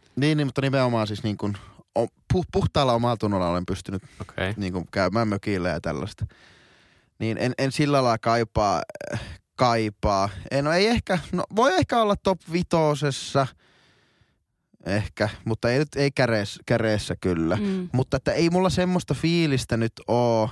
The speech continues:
Speaker 1: kuitenkaan, koska mäkin törmään tosi paljon semmosiin, että, että, että kumpa pääsis vaan niinku matkalle, että niinku nollaamaan tai mitä, mitä ne ihmiset haluukaan sillä matkalla. Mutta ky-, kyllä mä pystyn niinku rauhoittumaan tällä hetkellä paljon paremmin kotona,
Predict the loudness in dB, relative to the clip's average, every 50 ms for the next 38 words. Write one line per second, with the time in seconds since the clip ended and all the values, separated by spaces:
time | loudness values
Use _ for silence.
0 | -6 -12 _ _ _ _ _ _ _ _ _ _ _ _ _ _ _ _ _ _
1 | _ _ _ _ 2 4 4 4 2 0 -2 -2 -2 0 0 2 2 2 2 0
2 | -2 -4 0 0 0 0 0 0 0 0 0 2 2 0 0 0 0 0 0 -2
3 | 0 0 0 0 0 0 0 0 0 0 0 -2 -2 -2 -2 -2 -2 -4 -4 -4
4 | -4 -2 -2 -4 -4 -6 -6 -6 -4 -2 -2 0 0 0 0 0 0 -2 -2 -4
5 | -6 -4 -2 0 0 0 -2 -2 -4 -2 -2 0 0 0 0 -2 -6 -10 -4 -2
6 | -2 -2 -2 -2 -4 -4 -4 -4 -4 -6 -10 -16 _ _ -12 -10 -6 -4 -2 -2
7 | -2 -2 -2 0 2 2 2 2 2 2 0 2 2 2 2 0 0 -2 -2 -2
8 | 0 -2 -2 -2 -2 -2 0 0 0 0 0 0 2 2 2 2 2 2 0 0
9 | 0 0 0 0 0 -2 0 -2 -2 -2 -2 -4 -2 -2 -2 -2 -4 -4 -4 -4
10 | -2 -2 -4 -4 -6 -8 -8 -8 _ -6 -2 0 0 2 4 4 4 2 2 -2
11 | -2 -2 -2 -2 0 -2 0 0 2 2 2 2 0 -4 -6 -4 -2 0 0 0
12 | 2 2 2 2 2 0 0 -2 -2 -2 0 0 0 0 0 0 0 0 2 2
13 | 2 0 0 -2 -4 -2 -2 -2 0 2 2 2 2 2 0 0 -2